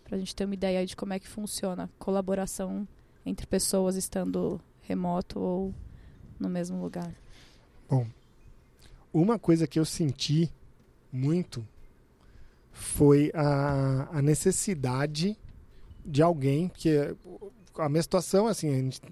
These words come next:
Speaker 2: eu tenho meu time, que são quatro desenvolvedores, e aí tem mais alguns analistas que não interagem diretamente com a gente, né, com o time de desenvolvedores,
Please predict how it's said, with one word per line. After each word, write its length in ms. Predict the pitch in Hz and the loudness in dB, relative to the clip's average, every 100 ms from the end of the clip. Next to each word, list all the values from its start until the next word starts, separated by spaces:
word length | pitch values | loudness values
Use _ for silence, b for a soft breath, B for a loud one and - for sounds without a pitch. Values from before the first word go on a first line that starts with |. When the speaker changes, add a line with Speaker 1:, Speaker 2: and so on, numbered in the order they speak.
| - | -12
Speaker 2:
eu 120 | 151 | -10
tenho 200 | 135 143 | -2 2
meu 140 | 147 175 | 2 2
time, 440 | - 202 277 285 | 0 0 0 -4
que 100 | - | -2
são 140 | 160 | -2
quatro 520 | 135 147 147 - 147 131 | 0 0 -2 -4 -4 -2
desenvolvedores, 1300 | 131 135 131 147 139 156 214 240 196 143 123 - - B B B B B | -2 -2 0 2 4 4 6 4 2 0 -2 -8 -16 B B B B B
e 60 | 156 | 0
aí 100 | 160 | 0
tem 140 | 156 | 0
mais 160 | 151 156 | -2 0
alguns 240 | 147 147 147 | 0 0 0
analistas 680 | 147 139 180 196 - 127 | 0 2 2 0 -2 -4
que 280 | - 135 123 120 - - - - - - - - - - - | -4 -4 -4 -6 -16 -20 -20 -20 -20 -20 -20 -20 -20 -14 -2
não 160 | 147 156 | 2 4
interagem 500 | 143 135 131 139 147 | 4 2 2 2 2
diretamente 640 | 139 147 - 139 143 - | 2 2 2 2 0 0
com 100 | 135 | 0
a 40 | |
gente, 340 | 120 147 180 139 | 2 2 0 -2
né, 80 | 135 | -4
com 60 | |
o 40 | - | -4
time 180 | 135 | -6
de 100 | 123 | -6
desenvolvedores, 960 | 120 131 135 160 143 175 196 143 - | -6 -4 -2 -2 2 2 2 -2 -8